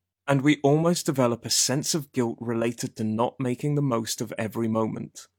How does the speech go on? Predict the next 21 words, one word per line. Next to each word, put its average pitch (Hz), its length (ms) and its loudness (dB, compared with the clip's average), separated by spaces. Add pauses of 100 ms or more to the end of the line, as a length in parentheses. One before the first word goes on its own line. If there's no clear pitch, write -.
(280)
German 143 400 4
sociologist 113 920 0
and 107 160 -2
economist 131 680 -2
Max 113 260 -2
Weber 127 460 0 (100)
says 143 420 4
that 151 160 2
we've 131 200 2
almost 185 480 4
got - 220 2
to 120 60 -10
the 117 80 -4
point 113 380 -2
of 104 100 -6
believing 110 440 -2
that 101 120 -4
the 113 80 -8
busier 151 460 2
we 113 160 0
are, - 280 -6